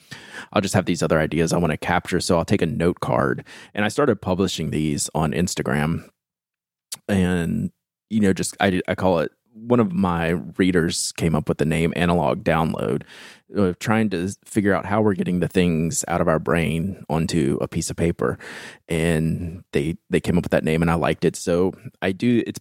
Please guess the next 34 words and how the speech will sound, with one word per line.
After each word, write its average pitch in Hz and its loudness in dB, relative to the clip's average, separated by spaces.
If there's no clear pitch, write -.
essentially 131 0
just 104 -4
a 95 -4
brain 92 4
dump 90 0
of, 85 0
of 90 -2
nonsense 92 0
to 85 2
tell 104 2
myself, 90 0
"Your 98 0
day's 107 4
over. 95 0
These 107 0
were 104 4
the 95 0
things 95 0
that 87 2
were 90 2
left 92 -2
over 87 0
that 85 -2
are, 82 2
are 92 0
currently 95 2
rolling 98 2
around 90 2
your 87 2
brain." 90 2
And 85 0
then 87 4
when 87 4
you, 85 0